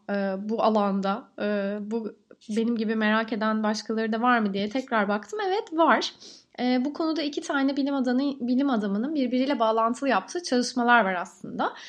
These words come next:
E, onlar da diyorlar ki el ele tutmak, el ele tutuşmak düşündüğünüzden, e, çok daha önemli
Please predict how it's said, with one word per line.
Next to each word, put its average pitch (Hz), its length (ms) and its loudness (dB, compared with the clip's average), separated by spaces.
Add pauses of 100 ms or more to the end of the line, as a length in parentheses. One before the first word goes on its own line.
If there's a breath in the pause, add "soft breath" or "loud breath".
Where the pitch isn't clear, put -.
(280 loud breath)
E, 254 180 0
onlar 330 400 0
da 240 120 -2
diyorlar 277 360 0
ki - 160 -8
el 277 120 0
ele 208 440 0
tutmak, - 500 -6 (100)
el 247 100 -2
ele 190 260 -4 (100)
tutuşmak 254 720 -6
düşündüğünüzden, 214 960 -2 (560 loud breath)
e, 214 420 0
çok 349 300 -2
daha 254 220 -2
önemli 233 640 4